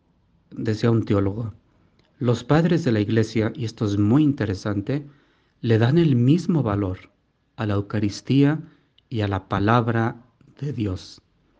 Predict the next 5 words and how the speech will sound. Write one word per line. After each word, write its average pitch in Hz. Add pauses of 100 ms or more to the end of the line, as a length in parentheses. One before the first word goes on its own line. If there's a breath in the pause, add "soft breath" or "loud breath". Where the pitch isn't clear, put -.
(1040)
Aquí -
está -
hablando 107
del 98
pan. 165